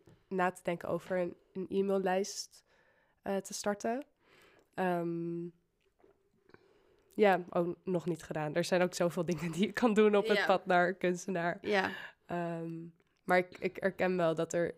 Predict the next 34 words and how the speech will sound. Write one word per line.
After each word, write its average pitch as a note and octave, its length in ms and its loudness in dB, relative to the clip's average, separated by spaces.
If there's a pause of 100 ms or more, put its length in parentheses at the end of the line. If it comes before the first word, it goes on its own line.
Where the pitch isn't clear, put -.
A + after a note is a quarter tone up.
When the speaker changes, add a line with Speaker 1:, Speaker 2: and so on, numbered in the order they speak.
Speaker 1:
wel E3+ 220 -4
heel F3 140 -2
veel E3+ 140 -4
waarde D#3+ 280 2
zit D#3 300 -6
in, D#3+ 400 -6 (480)
ehm, E3 300 -6 (480)
ja, F3+ 180 4
op D#3+ 120 0
die F3 100 2
manier F3 360 4
ook F3+ 160 0
contact F#3+ 400 -2
houden G3+ 280 4
met F#3+ 160 2
de G3 80 -8
mensen A3 240 2
Speaker 2:
Ja. G#3 60 2
Speaker 1:
die G3+ 140 2
je F#3+ 240 0
tof G#3 180 -4
vinden. A3 420 -4 (640)
Ehm, F3 300 -6 (260)
dus F#3+ 120 -6
ja, G3+ 180 2
ik E3+ 240 -10
ga F3+ 120 -8
er F#3 80 -6
zeker F#3 260 -10
wel F3+ 120 -4
mee E3+ 120 -4
aan E3+ 120 -10
de F3 60 -14
slag. - 400 -10